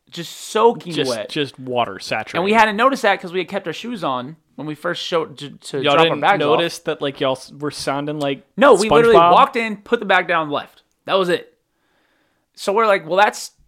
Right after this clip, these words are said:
Speaker 1: strange." <laughs> So I tell the, the front desk, and, uh, they're like, "Okay, well, we'll, maybe in the morning you can talk to the manager." I was like,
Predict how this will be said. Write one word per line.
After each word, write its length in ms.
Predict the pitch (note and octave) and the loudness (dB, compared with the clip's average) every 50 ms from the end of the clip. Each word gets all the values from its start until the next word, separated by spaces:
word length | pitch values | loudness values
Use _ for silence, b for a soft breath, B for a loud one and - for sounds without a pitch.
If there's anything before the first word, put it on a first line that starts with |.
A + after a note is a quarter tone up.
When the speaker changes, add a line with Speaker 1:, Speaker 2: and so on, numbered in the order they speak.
| _ _ _ _ _ _ _ _ _ _ | _ _ _ _ _ _ _ _ _ _
Speaker 1:
strange." 760 | - - - - F3 F3 F3 E3+ F3+ F#3+ - C#3 B B B B B | -12 -12 -8 -2 -2 0 0 0 0 -2 -2 -2 B B B B B
<laughs> 40 | B B B B B B B B B B B B B B B B _ _ _ _ _ - | B B B B B B B B B B B B B B B B _ _ _ _ _ -18
So 300 | - - - F#3+ F#3 F#3 | -12 -2 2 4 6 6
I 120 | F#3 F3+ | 6 4
tell 320 | F3+ - - G#3+ A3 B3 | 2 0 2 4 6 6
the, 220 | A#3+ A3 F#3 D3+ - - F3 | 6 6 4 4 2 -2 -6
the 200 | F3 F3 E3 D#3+ | -4 -2 -2 -2
front 400 | - - - - G#3 G3+ F3+ D#3+ | -4 -10 -2 0 0 0 0 2
desk, 520 | E3 F#3 F#3 E3 D#3+ - - - - _ _ _ _ _ _ _ _ _ _ - | 2 2 4 4 2 0 -4 -10 -18 _ _ _ _ _ _ _ _ _ _ -8
and, 380 | - D#3 D#3 D3+ D3+ D3+ D3+ D3 | -6 -4 -2 -2 -2 -4 -4 -4
uh, 600 | D3 C#3+ C#3+ C#3+ C#3 C#3 C#3 C#3 C#3 C#3+ C#3 F#2 - - | -2 -2 -2 -2 -2 -2 -2 -2 -2 -4 -4 -8 -10 -6
they're 100 | E3 D#3+ | -2 0
like, 140 | D#3 D3+ - | 0 0 0
"Okay, 300 | F3 - F#3 D#3+ D3 C#3 | -2 -2 0 -2 -2 -2
well, 500 | C#3+ E3 F3+ E3+ D3+ F3 F3 F3 _ _ _ _ _ _ _ _ _ _ _ _ _ _ - - | -2 -4 -4 -4 -4 -6 -6 -8 _ _ _ _ _ _ _ _ _ _ _ _ _ _ -20 -20
we'll, 160 | _ - D3 C#3 | _ -20 -16 -10
maybe 300 | E3 E3 F3 F#3+ F#3+ F#3+ | -6 -4 -2 -2 -2 -2
in 80 | F3+ | -2
the 80 | E3+ D#3 | -4 -4
morning 340 | D#3 D#3+ D#3+ E3 D#3 D3+ C#3 | -2 0 0 0 0 -2 -4
you 80 | C#3 | -6
can 180 | C3 D#3+ D3 C3+ | -4 -4 -6 -6
talk 240 | - D#3 D3 C#3+ - | 0 0 0 0 0
to 80 | D#3 | -6
the 140 | C#3 C3+ B2+ | -8 -6 -6
manager." 580 | B2+ B2+ B2+ B2+ B2+ B2 B2 A#2+ A#2 A2+ - _ _ _ _ _ _ _ _ _ _ _ _ - | -6 -6 -6 -6 -6 -6 -6 -6 -6 -8 -10 _ _ _ _ _ _ _ _ _ _ _ _ -10
I 40 | - | -6
was 60 | C#4+ | -2
like, 220 | E4 A#3 - - | -2 -4 -4 -6